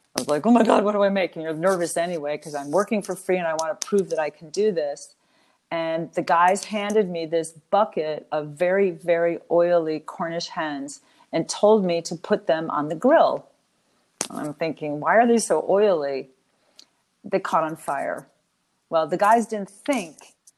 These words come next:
that it was gonna cause such a fire that the Ansell system would go off. Yeah, and you know what the fire suppression system is? It co-, it's, it's like a white powder that sh-, that's over all the burners in a kitchen.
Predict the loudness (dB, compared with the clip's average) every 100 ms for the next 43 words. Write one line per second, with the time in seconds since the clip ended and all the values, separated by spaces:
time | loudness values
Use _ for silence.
0 | _ -4 -4 -4 -6 -8 -10 -6 -2 -2
1 | -4 0 0 0 -4 -2 0 2 0 -4
2 | -6 -6 -4 -8 -8 -8 -8 -6 -8 -8
3 | -8 -8 -8 -10 -10 -8 -6 -6 -6 -8
4 | -10 _ _ _ _ _ _ -18 -14 -14
5 | -16 _ -2 0 0 2 6 6 4 0
6 | 2 2 -2 -6 -4 -4 -4 -4 -4 -4
7 | -4 -4 -4 -6 -10 _ _ _ -16 -8
8 | 0 2 2 0 -2 0 -2 0 2 0
9 | 0 0 0 2 -2 -6 -12 -4 -4 -2
10 | 0 2 2 0 0 -2 -4 -4 -4 -6
11 | -6 -8 -4 -4 -2 -2 -2